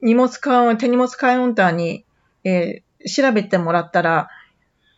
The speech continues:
あの、トロントで一つ置いてきぼりにされてるってことが分かったんですね。いや、これは初めての経験でした。ただ、あの、幸い、あの、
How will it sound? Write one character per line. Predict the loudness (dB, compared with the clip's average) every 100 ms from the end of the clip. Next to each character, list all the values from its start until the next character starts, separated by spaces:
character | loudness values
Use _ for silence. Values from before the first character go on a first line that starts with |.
| -10
あ | -6
の、 | -6 -4
ト | 0
ロ | 2 2
ン |
ト | 0
で | 2 0 -2
一 | -4 -2
つ | 2
置 | 2 2
い |
て | -2
き | -2
ぼ | -2 0
り | 2
に | 2
さ | 2 0
れ | 2
て | 2
る | 2
っ |
て | 0
こ | -4
と | -2
が | -2
分 | -2 -4
か | -6
っ |
た | -6
ん | -6
で | -8
す | -4
ね。 | -4 -4 _ -20 -20 -20 -20 -20 _ -6
い |
や、 | -4
こ | 0
れ | 2
は | 4 2 0 -6 _ _ _ -14
初 | -4 0 2
め | 2
て | 0
の | -4 -6
経 | -8 -8
験 | -10 -8
で | -8
し |
た。 | -8 -10 -4
た | 0
だ、 | 4 2 0 -12 -4
あ | 0 2
の、 | 2 0 -2 -4 -10 _ _ _ _ _ _ _ -20 -6
幸 | 0 4 4 4
い、 | 4 0 -2
あ | 0 0
の、 | 0 0 0 0 0 -2 -4